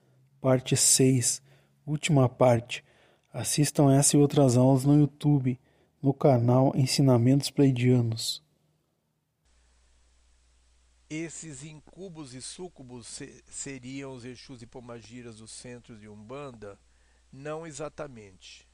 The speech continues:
Speaker 2: Não exatamente, embora existam, eh, s-, eh, e-, Exus e, e Pomagiras da Umbanda, que são aqueles pagões,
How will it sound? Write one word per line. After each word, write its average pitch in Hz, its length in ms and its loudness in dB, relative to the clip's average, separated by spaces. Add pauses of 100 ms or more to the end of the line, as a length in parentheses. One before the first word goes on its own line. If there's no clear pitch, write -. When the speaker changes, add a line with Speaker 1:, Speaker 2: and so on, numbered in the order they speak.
(120)
Speaker 2:
Não 117 260 -20
exatamente, 127 800 -18
embora 127 760 -12 (420)
existam, 139 1000 -16 (400)
eh, 123 400 -14
s-, - 380 -16
eh, 120 580 -14 (200)
e-, 123 420 -18
Exus 117 560 -18
e, 113 560 -18
e 104 80 -20
Pomagiras 110 680 -20
da 117 100 -16
Umbanda, 117 640 -16
que - 140 -20
são 120 360 -16
aqueles 113 420 -20
pagões, 113 960 -18